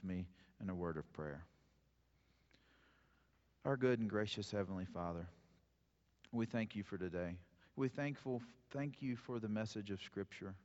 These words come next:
Lord, it is challenging to us. The simple fact of love is hard in application. Lord, we ask that you give us the strength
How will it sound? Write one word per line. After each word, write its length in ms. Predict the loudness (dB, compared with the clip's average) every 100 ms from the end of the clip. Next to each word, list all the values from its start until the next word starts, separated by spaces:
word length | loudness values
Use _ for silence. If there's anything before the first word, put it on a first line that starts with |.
| -20 _ _ _ _ _ -20 -20 -20 _
Lord, 220 | 2 6
it 140 | 4 4
is 120 | 0
challenging 600 | -2 0 2 2 2 0
to 140 | 0 0 -2
us. 240 | -2 -8 -18 -20 -20 -20 _
The 60 | -4
simple 360 | 0 -2 0 -2
fact 540 | 2 2 2 -2 -12 -20 -6
of 180 | -6 0
love 340 | 0 2 0 -6 -16 -20 -20 _ _ _ _ _ _ _ -20 -20 -20 -20 _ _ _ _ _ _ _
is 120 | -6
hard 340 | 0 4 4 4
in 80 | 2
application. 720 | 0 -2 -4 -4 -4 -8 -12 -16 -20 -20 _ _ _ _ _ _ _ _ _ _ -18 -18 -4 2
Lord, 180 | 4
we 160 | 4 4
ask 300 | 4 4 4
that 220 | 4 4
you 100 | 2
give 260 | 4 4 4
us 140 | 0
the 120 | -2 -4
strength 680 | -4 0 2 2 0 -12